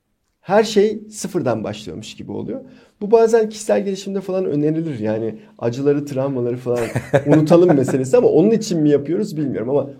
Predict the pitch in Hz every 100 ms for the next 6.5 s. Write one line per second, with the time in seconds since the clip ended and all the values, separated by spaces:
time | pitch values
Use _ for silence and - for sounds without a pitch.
0 | _ 139 147 214 226 165 131 127 135 131
1 | 131 135 139 139 214 - - - 165 160
2 | - 92 - 87 123 190 - _ _ _
3 | _ _ _ _ _ _ - 147 123 117
4 | 110 107 107 - - - - - 127 _
5 | _ _ _ _ _ _ - 185 131 104
6 | 120 143 104 - -